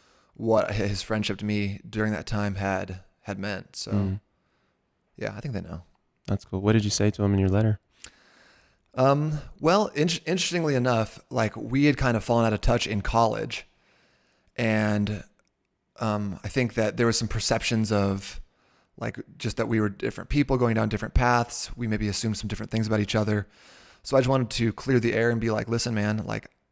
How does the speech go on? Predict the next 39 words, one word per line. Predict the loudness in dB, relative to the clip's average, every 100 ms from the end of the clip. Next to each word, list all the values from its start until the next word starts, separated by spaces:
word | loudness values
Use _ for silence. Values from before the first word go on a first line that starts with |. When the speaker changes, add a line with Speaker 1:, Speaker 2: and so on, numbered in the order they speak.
| _ _ _
Speaker 1:
like, | -6 -6 -6
I | 2 2
still, | 2 -2
I | 0 0
still | 2 0
have | 0 0
so | -2
much | -2
love | 0 0
for | 0
you | -2
because | -2 -2 -2 -2
of |
these | -4 -4
things. | -2 0 0 -2 -6 _ _
And, | -8 -4 -2 -2 -6 -14 _ -20 -20 _ -6
like, | -2
that's | 0 -2 -4
never | -8
gonna | -6 -4
go | -2
away | -2 0 0 -2 -4
'cause | -4
I, | -6 -6 _ -6
'cause | -4 0
this | 0
is | 0
who | -2
you | -2 -2
were | -2 -4
to | -4
me. | -4 -4 -4
And | -6
so, | -4
like, | -4 -6 -10
if | -8
that's, | -6 -6 -10 -12 _ _ _ _ _ _ _ _ -6
like, | -2 0
I, | 0